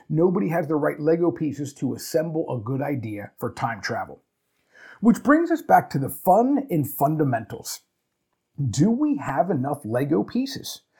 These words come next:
Do we have enough knowledge, experience, and expertise for our unconscious to play with? Before anyone answers that, ask any kid. Ready? You can never have too many Lego pieces.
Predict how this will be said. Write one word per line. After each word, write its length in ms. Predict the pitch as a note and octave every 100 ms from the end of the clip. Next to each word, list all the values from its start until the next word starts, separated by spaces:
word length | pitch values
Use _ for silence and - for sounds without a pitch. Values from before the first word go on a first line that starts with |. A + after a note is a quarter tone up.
| _ -
Do 120 | C#3+
we 140 | B3
have 220 | G#3+ F3+ F3
enough 280 | E3 -
knowledge, 500 | A#2+ A2+ G#2+ B2 F#3
experience, 540 | - - C3 B2 F#3 -
and 80 | -
expertise 640 | C3 - - - A2+ -
for 240 | C3 C3
our 200 | F3+ -
unconscious 520 | C3 - A2 G#2 F3 -
to 100 | A3+
play 240 | - E4
with? 300 | A#3 - - _ _ _ _ _ - - -
Before 500 | A#3 - C#4+ - -
anyone 420 | G3+ A3 G3+ F3+
answers 440 | C#3 G2 - G2+ G2
that, 340 | - - _ _ _ _ -
ask 380 | F3+ A#3 - -
any 300 | D#3+ E3 D#3+
kid. 360 | - - - - - _
Ready? 400 | B2+ G3 C4+ B3+ - _
You 180 | F#3 A#3
can 460 | G#3 B3 G#3+ G#3+ A3+
never 480 | A#3 A3+ A#3 A#3+ G#3+
have 480 | F3+ E3+ F3+ F3
too 360 | - F3+ F3+ E3+
many 400 | C#3 B2+ C3 B2+
Lego 420 | B2 A#2 A2+ A#2
pieces. 640 | A2+ G#2+ F#2 - - -